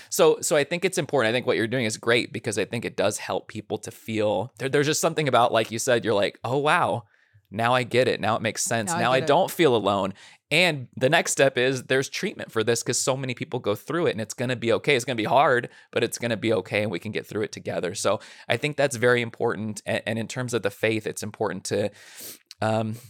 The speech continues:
Speaker 1: you know, realize that we can't over spiritualize our mental health, 'cause a lot of times, like, we would say, uh, I can see a Catholic person saying, "Oh, you're having these difficult relationships. Well, maybe you should start praying the rosary or asking Saint Joseph to help you," which is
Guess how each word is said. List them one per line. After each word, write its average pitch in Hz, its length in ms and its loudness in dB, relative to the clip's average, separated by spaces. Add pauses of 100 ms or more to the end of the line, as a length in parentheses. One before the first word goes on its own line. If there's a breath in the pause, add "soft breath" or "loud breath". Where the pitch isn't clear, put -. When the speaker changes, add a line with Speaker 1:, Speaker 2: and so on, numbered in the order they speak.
(120)
Speaker 1:
you 117 140 -2
know, 107 160 2
realize 123 540 2
that 95 240 2
we 107 100 -8
can't - 260 -4
over 113 280 0
spiritualize 110 720 0
our 107 100 2
mental 101 300 -4
health, 135 420 -2 (280 loud breath)
'cause 110 140 -4
a 117 60 0
lot 113 180 2
of 117 80 -2
times, 113 340 -4
like, 113 280 0
we 104 320 -6
would 101 160 -2
say, 98 540 0 (300 soft breath)
uh, 95 220 2
I 101 140 0
can 117 160 -8
see 117 160 -4
a 113 60 -2
Catholic 110 420 -6
person 110 320 -8
saying, 107 400 -4
"Oh, 131 140 4
you're 131 120 2
having 120 300 0
these 113 140 -4
difficult - 440 -2
relationships. 131 640 -2
Well, 120 120 -2
maybe 151 260 -2
you 175 140 -6
should 160 180 -8
start 143 260 -2
praying 143 180 -2
the 139 80 -4
rosary 123 400 0
or 98 80 2
asking 113 340 2
Saint 110 240 -2
Joseph 107 380 0
to 113 60 -8
help 104 300 -4
you," 110 160 0 (240 loud breath)
which 151 180 0
is 147 140 0